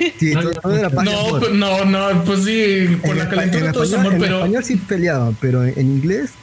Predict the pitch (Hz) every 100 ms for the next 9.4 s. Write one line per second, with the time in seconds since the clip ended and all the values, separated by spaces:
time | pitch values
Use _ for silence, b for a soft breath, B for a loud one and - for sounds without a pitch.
0 | - 135 147 165 165 135 127 120 147 160
1 | 180 247 277 277 208 247 269 247 247 277
2 | 240 185 175 202 233 233 185 180 208 196
3 | 180 180 208 233 262 226 226 233 196 175
4 | 196 180 202 165 - 156 160 180 214 B
5 | B B B - 202 190 277 - - 214
6 | 226 254 220 185 165 - 349 285 185 180
7 | 175 196 180 180 185 - 262 240 180 190
8 | 180 202 208 226 202 196 - - 175 -
9 | 233 - 135